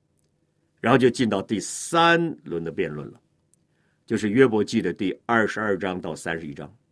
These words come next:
那都是有推论，然后有答辩。这三个朋友的推论是什么呢？约伯遇到这么大的苦难，一定是因为罪，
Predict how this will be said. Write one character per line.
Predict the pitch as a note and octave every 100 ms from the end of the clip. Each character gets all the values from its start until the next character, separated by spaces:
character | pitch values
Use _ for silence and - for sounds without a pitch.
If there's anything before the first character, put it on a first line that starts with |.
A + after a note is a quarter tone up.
| _ _ _ _ _ _ _ _ _ _
那 | A#2 B2+
都 | A3+
是 | A#3 D#3+
有 | G2
推 | - B2
论， | B2 - - _ _ _
然 | F2
后 | F#2
有 | D2
答 | B1+
辩。 | D2+ - _ _ _ _ _ _ _ _ _ _ _ _
这 | C3+ C#3+
三 | D#3+ E3
个 | E3
朋 | C#3+ E3+
友 | D#3
的 | C#3
推 | C#3 F3+
论 | F3+ E3+
是 | C3+
什 | A#2+ E2+
么 | A2
呢？ | D3+ - _ _ _ _ _ _ _ _ _ _ _ _ _ _ _ _ _ -
约 | F3 A#3
伯 | A#3+ C#3 D#3+ - - _
遇 | F#3+ F#3 E3 C3
到 | A2+ F#2+ E2
这 | A#2+
么 | F#2 E2+
大 | F#2 D#2+
的 | C#2+
苦 | - C#2+
难， | C#2 - _ _ _
一 | G2 B2 F#3
定 | F#3+
是 | A#2+ G2+
因 | B2+
为 | C#3 C3+
罪， | - D3